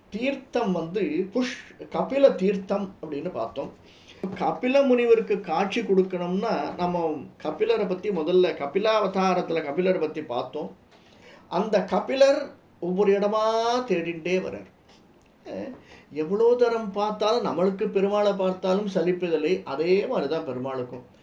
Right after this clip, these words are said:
எ-, பெருமாளுக்கும் நம்மளை எவ்வளவு பார்த்தாலும் சலிக்காது, கவலையே படாதீங்க. திரும்ப திரும்ப போய் பெருமாளை நாமளும் பார்த்துட்டு இருக்கலாம், அவரும் நம்மளை பார்த்துட்டே இருப்பார். ஒவ்வொரு தரம் பெருமாளை நாம பார்க்கிற போதும் மனசுக்குள்ளேயே நினைச்சுக்கோங்க, நம்முடைய கர்மா கொஞ்சம் குறைஞ்சுட்டே வருது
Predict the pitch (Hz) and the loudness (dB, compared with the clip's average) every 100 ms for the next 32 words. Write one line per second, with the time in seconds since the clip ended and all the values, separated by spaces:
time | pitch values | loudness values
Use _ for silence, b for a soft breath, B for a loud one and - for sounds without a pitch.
0 | b b b _ _ _ 147 - 156 196 | b b b _ _ _ -14 -2 0 2
1 | 226 233 196 247 240 170 165 147 143 180 | 2 2 2 0 0 0 2 2 2 2
2 | 190 175 165 160 156 196 185 127 139 131 | 4 2 2 0 0 -2 -2 -4 -4 -8
3 | 117 - 120 123 143 190 156 120 120 113 | -8 -10 -8 -6 -2 -2 -2 -2 -2 -6
4 | - 165 196 220 202 220 254 262 214 160 | -6 0 2 4 4 2 2 0 2 0
5 | 135 147 165 147 123 151 175 151 143 151 | 0 0 0 0 -2 0 0 -2 -4 -6
6 | 131 151 165 117 135 185 160 123 107 110 | -4 -4 -4 -2 -2 0 0 -4 -6 -10
7 | 123 120 127 147 - 107 - - B B | -12 -6 -4 -4 -8 -16 -20 -20 B B
8 | B B B 156 202 220 240 220 262 269 | B B B 2 4 8 8 8 2 2
9 | 208 220 220 185 175 180 180 190 202 202 | 2 4 4 2 2 0 0 -2 0 0
10 | 190 208 254 302 - - 160 190 180 175 | 2 4 4 2 -4 -6 -2 0 0 2
11 | 185 220 262 185 185 185 170 180 233 - | 4 4 4 0 -2 -4 -2 -2 -4 -4
12 | 294 156 139 135 - - - 160 180 196 | 0 2 2 0 -4 -12 -8 -4 0 0
13 | 226 226 - _ - _ 151 151 147 143 | -2 -6 -14 _ -20 _ -2 -2 0 -2
14 | 151 147 139 147 156 175 131 98 117 | -2 -4 -2 0 0 -2 -4 -10 -16